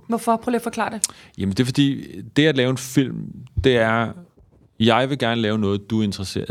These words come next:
Speaker 2: skal se. Det vil sige, du skal interessere dig for det. Det vil sige, at allerede der er det jo et produkt, der i princippet skal have en reklamekampagne, som skal være attraktiv, som skal være et eller andet,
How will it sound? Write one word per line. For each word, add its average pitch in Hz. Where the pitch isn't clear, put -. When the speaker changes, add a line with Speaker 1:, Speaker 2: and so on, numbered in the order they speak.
Speaker 2:
skal -
se. -
Det -
vil 104
sige, 107
du 123
skal 123
interessere 113
dig 104
for 98
det. 95
Det 110
vil 110
sige, 101
at 92
allerede 117
der 104
er 98
det 95
jo 92
et 85
produkt, -
der 107
i 101
princippet 107
skal 104
have 95
en 92
reklamekampagne, 104
som 95
skal 95
være -
attraktiv, 107
som 95
skal -
være -
et 117
eller 110
andet, 92